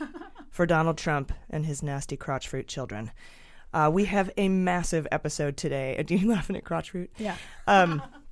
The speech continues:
Speaker 2: <laughs> including an interview with, uh, Jennifer Taub. She was the professor that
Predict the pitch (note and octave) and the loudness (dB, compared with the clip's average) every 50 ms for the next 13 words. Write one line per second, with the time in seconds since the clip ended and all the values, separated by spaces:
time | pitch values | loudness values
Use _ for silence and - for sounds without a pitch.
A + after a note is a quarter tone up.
0 | - - - - - - - - - - - - F#3+ F#3 - - C#4 D#4+ F#4+ D#4 | -16 -16 -18 -20 -20 -20 -20 -20 -16 -14 -6 -4 -2 -2 2 2 4 6 6 6
1 | B3+ A3 - - F3+ G3+ A3 G3 D#3 D3 C3 A#2+ A#2+ B2 - - E3+ D#3 D3+ - | 6 4 4 2 2 2 2 0 0 -2 -2 -2 -4 -6 -4 0 0 0 0 0
2 | - F3 D#3 D3 D3 D3 C#3 C#3 F3+ F#3+ G3+ G#3 - G#3 F#3 - G#3 G#3+ F#3+ C3+ | -2 -2 -2 -2 -2 -4 -4 -2 0 0 0 0 -2 -4 -2 0 0 2 2 2
3 | G#2+ D#2 - - F#3+ F#3 G#3 G#3+ G#3 G3+ - F#3 D#3+ - D#3 D#3+ - - E3 D#3 | 2 0 -2 -2 0 0 0 0 -2 -2 -2 -2 0 0 -2 -2 0 0 0 0
4 | C#3+ D3 C#3+ | 0 -2 -4